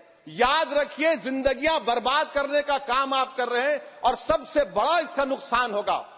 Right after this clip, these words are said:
किसका नुकसान होगा? दलितों का, मुसलमानों का, आदिवासियों का। और वो political parties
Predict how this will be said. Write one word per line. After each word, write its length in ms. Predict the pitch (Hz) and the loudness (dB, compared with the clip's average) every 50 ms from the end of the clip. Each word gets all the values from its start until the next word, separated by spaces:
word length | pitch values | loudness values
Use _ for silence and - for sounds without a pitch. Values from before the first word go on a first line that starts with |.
| - - - - - - | -20 -20 -20 -20 -6 -2
किसका 360 | 277 311 - - - 330 330 | -2 -2 0 2 2 2 4
नुकसान 400 | 311 311 294 - - 262 285 285 | 4 2 0 0 0 0 2 2
होगा? 260 | 277 277 269 294 285 | 0 0 2 2 0
दलितों 600 | 262 - - 220 233 254 269 262 - 262 262 262 | 0 0 0 0 0 0 -2 0 0 0 0 0
का, 200 | 254 277 269 262 | 0 0 0 0
मुसलमानों 640 | 233 226 220 - 226 233 240 233 233 233 240 254 262 | 0 -2 -4 -2 -2 -2 0 0 0 0 0 0 -2
का, 120 | 247 240 | 0 0
आदिवासियों 580 | 214 220 220 240 240 226 226 214 208 - 226 220 | 0 0 0 0 0 0 0 0 -2 -4 -8 -4
का। 140 | - 220 196 - - - - - - - | 0 0 0 0 -2 -8 -20 -20 -10 -2
और 260 | 208 247 285 311 311 240 | 2 4 4 4 2 0
वो 240 | 196 185 294 339 | 0 0 0 0
political 540 | 339 - 302 302 311 311 311 311 277 285 302 | 2 0 0 -2 -2 -2 -4 -4 -2 0 0
parties 520 | 285 - - 240 233 226 233 240 220 190 | 0 0 0 0 0 0 -2 -8 -10 -10